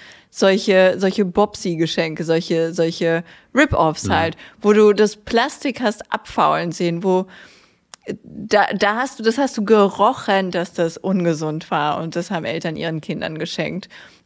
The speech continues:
Speaker 1: Und von so viel, von solchem Spielzeug hatte ich sehr viel.
Speaker 2: Ja gut, aber das war ja auch ein Spielzeug, das war so schnell kaputt. <laughs>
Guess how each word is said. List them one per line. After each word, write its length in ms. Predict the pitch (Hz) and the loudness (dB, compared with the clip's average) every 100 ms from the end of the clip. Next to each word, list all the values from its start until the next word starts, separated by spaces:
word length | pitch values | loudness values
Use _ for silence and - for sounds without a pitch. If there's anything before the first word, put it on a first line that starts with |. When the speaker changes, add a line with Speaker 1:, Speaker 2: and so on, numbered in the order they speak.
| - | -6
Speaker 1:
Und 120 | 180 | -2
von 160 | 190 170 | 0 0
so 200 | 160 170 | -2 -6
viel, 460 | - - 208 202 | -6 -6 -4 -6
von 160 | - 185 | -4 0
solchem 280 | 175 196 226 | 0 0 -4
Spielzeug 500 | - 170 165 214 - | -4 -6 -2 -4 -2
hatte 180 | 185 233 | -4 -4
ich 220 | 208 - | -8 -8
sehr 280 | - 165 196 | 0 0 0
viel. 420 | - 311 139 139 - - | 0 0 2 -2 -8 -12
Speaker 2:
Ja 80 | 78 | -4
gut, 100 | 90 | 0
aber 140 | 90 85 | 0 0
das 160 | 85 | 0
war 100 | 98 | 2
ja 80 | 92 | 2
auch 60 | 87 | 0
ein 80 | |
Spielzeug, 420 | 87 - 101 - - | -4 -2 -2 -2 -4
das 140 | - | -2
war 80 | 87 | 0
so 160 | - | 0
schnell 260 | - 104 101 | -2 0 2
kaputt. 420 | 95 - 123 - | 2 2 2 4
<laughs> 40 | - | 2